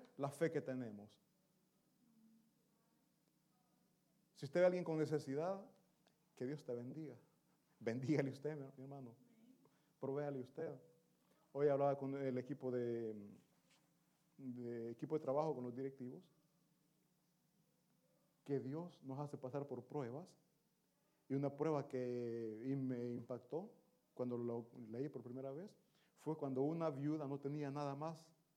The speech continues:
para comer. Había una crisis, crisis tremenda. Y el profeta le dice, "Prepárame una torta,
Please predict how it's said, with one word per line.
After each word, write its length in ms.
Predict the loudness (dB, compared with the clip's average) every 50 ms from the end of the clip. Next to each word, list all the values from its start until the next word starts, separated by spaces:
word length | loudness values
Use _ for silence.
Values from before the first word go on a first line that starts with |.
| _ _ _ _ _ _ _ _ -4
para 220 | -2 -2 -2 -2
comer. 260 | -4 -2 0 2 4
Había 140 | 6 6 6
una 160 | 6 6 4
crisis, 340 | 4 4 2 2 0 -2 -6 -8 -6 2
crisis 320 | 2 4 4 4 2 0
tremenda. 540 | 0 0 2 2 2 2 2 2 0 -2 -4 -8 -16 -20 _ _ _ _ _ _ _ _ _ _ _ _ _ _ _
Y 60 | 2
el 80 | 2 2
profeta 380 | 2 0 0 -2 0 0 0 0
le 120 | 2 2
dice, 600 | 2 0 -2 -2 0 0 2 2 2 0 -2 -2 -4 -8 -16 -20 _ _ _ _
"Prepárame 400 | -6 -4 -4 -4 -4 -4 -4 -2
una 120 | -4 -4 -6
torta, 400 | -6 -8 -8 -8 -10 -14 -18